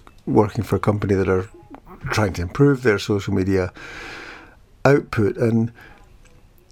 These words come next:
it's such a slippery slope. I mean, we were sort of talking about this the other night. We, we, we're living near where the H S two is going to pass by, and we get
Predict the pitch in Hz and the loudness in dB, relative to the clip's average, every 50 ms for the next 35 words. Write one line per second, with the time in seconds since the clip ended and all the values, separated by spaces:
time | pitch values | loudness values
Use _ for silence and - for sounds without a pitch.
0 | _ - - 156 147 - - - 185 202 - 151 135 - - - - 175 156 - | _ -4 0 0 2 2 0 -2 -2 -2 -2 -2 -2 -2 -2 -2 0 -2 -2 0
1 | - 117 107 101 - - - 147 156 135 113 - 92 101 113 113 110 110 110 110 | 0 -2 -2 -2 -4 -4 -2 0 0 0 0 0 -2 -4 -2 -2 -2 -2 -2 -2
2 | 110 107 110 107 120 - - - - 135 127 131 127 120 - - - - - 107 | -2 -2 -4 -4 -6 -6 -6 -4 -2 -2 0 0 -2 -2 -2 -4 -4 -2 -2 -2
3 | 107 110 110 - - 117 117 127 123 120 - - 123 117 110 - - 107 110 110 | 0 0 -2 -2 -2 -2 -2 0 -2 -2 0 0 0 0 -2 -2 -2 -2 0 0
4 | 107 101 104 104 104 101 101 101 110 107 104 101 98 101 101 104 101 - - - | 0 -2 -2 -2 -2 -2 -2 -2 -2 -2 -2 -2 -2 -2 -2 -2 -2 -2 -2 -4
5 | 95 87 - - - 123 120 117 117 107 - - - 104 98 101 98 - - - | -4 -4 -4 -2 0 2 2 2 2 0 -2 -4 -4 -2 -2 -4 -6 -6 -6 -4
6 | - - 104 - - - 98 95 98 95 95 98 95 - - - - | -4 -4 -4 -4 -4 -4 -2 -2 0 0 -2 0 0 0 -2 -2 -4